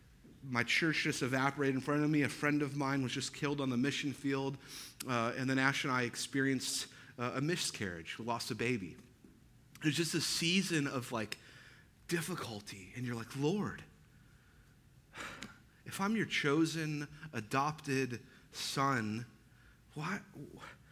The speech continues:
I don't understand this. Why is this happening? Did I get it wrong? Like, am I, how,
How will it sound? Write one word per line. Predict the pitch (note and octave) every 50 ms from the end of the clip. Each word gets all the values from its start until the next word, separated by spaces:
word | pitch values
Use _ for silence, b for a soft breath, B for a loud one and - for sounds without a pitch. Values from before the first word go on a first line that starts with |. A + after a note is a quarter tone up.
| b b b b b b b b -
I | D3 G#3
don't | B3 C4 A#3
understand | G#3 F3+ D3 B2+ - - - - - D#3+ F#3 A3 C4 C4 G#3+
this. | C#3 A2 G2+ - - -
Why | B2+ C#3+ F3 G#3+ B3+
is | B3 G#3 D#3 -
this | - B2 -
happening? | - - D3 F3+ A#3 A#3+ - G3+ B2+ G#2+ F#2+ D#2+ D2+ - - - - - b b b b b b b b b b b b b b b b b b - - - - - -
Did | D3+ D#3+
I | E3+ E3
get | D#3+ D#3 G3+ A3
it | A3+ - C#3
wrong? | C#3 D#3 F3 G3 G#3 G#3+ A3+ A3 G#3+
Like, | F#3 D#3+ C#3+ -
am | D#3+ D#3
I, | D3+ - - D3+ F3+ - D#3+ E3 D#3+ -
how, | - - G3+ G#3 G3